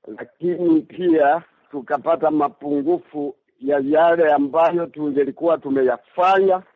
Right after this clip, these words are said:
lakini tukashindwa au tukakosa kuyafanya. Ieleweke kwamba Uganda,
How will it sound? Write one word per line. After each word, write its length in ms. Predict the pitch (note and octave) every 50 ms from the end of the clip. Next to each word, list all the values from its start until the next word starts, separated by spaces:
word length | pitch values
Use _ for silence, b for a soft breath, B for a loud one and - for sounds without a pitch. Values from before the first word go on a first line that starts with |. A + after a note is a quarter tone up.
| _ _ _
lakini 720 | - - B2 B2 - _ - E3 F3 E3+ E3+ E3+ E3+ E3
tukashindwa 1040 | D#3 - D3+ D3+ B2 - C#3 C3+ C3+ C3 - - - F#3 F#3+ F#3 F#3 F3+ F3+ F3 D3 C#3+
au 380 | D#3+ E3 E3+ E3+ E3+ E3+ E3
tukakosa 920 | C3+ - - C#3+ A#2 - C#3+ C3+ C3+ - - - D#3 D#3 D3+ D3+ - D#3 C3+
kuyafanya. 840 | - - C#3 B2+ B2+ - - - - C3 B2+ A#2+ G#2 G#2 F#2 C#2+ F2 - _ _ _ _ _ _ _ _ _ _ _ -
Ieleweke 920 | C#3 D3 D#3+ E3 E3 D#3+ E3+ E3 F3 F#3+ F#3 - - E3+ D#3+ E3 D#3+ D#3 G3 G3+ - _ _ _ _ D3+
kwamba 500 | E3 F3 F3+ F3+ F3 F3 E3 D#3 D#3 D3+
Uganda, 760 | D3+ C3+ B2 C#3 F3 F3+ F#3 F3+ E3 C#3+ C#3 B2+ B2+ C3